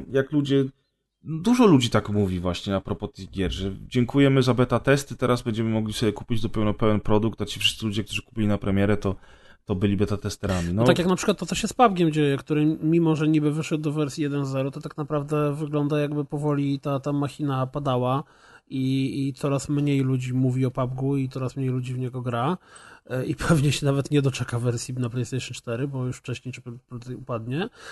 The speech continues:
Speaker 2: A dla odmiany Fortnite, e, zalicza tak gigantyczny rozrost. Jest po prostu wszędzie, wszyscy grają w Fortnite'a. Teraz skończył się mundial. Nie wiem, czy słyszeliście ciekawostki związane z, e,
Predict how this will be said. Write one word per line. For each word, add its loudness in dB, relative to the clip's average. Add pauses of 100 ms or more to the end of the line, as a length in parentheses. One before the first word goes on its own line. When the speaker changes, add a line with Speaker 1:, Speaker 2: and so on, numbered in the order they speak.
(200)
Speaker 2:
A -2
dla 4
odmiany 4
Fortnite, 0 (640)
e, -2 (200)
zalicza 2 (240)
tak 4
gigantyczny -2
rozrost. 0
Jest -8
po -14
prostu -4
wszędzie, 0
wszyscy -4
grają 0
w -8
Fortnite'a. -4 (420)
Teraz 2
skończył -2
się 2
mundial. 4 (960)
Nie 2
wiem, 4
czy -4
słyszeliście 0
ciekawostki 0
związane 0
z, -10
e, -2